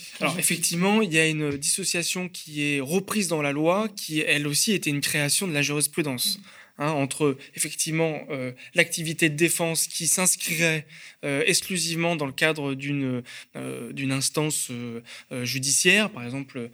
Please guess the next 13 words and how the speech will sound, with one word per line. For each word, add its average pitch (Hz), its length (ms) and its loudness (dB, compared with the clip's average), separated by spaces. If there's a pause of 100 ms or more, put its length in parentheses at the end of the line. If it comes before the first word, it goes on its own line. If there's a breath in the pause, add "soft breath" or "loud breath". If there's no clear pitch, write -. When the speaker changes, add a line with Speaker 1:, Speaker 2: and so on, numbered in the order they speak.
(220 loud breath)
Speaker 1:
euh, 131 100 -8
notre 139 300 -6
client 147 440 -2
est 135 40 0
mis 135 160 -2
en 135 120 -2
cause 151 200 -2
dans 143 60 -2
le 131 80 -4
cadre 135 160 -2
d'une 127 120 -4
procédure, 135 640 -4
euh, 113 220 -8